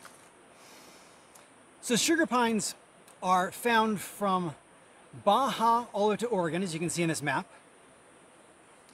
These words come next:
And they're a really fantastic and interesting species.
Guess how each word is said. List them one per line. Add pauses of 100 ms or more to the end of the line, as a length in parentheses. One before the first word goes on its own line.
(840)
And (400)
they're
a
really
fantastic
and
interesting
species.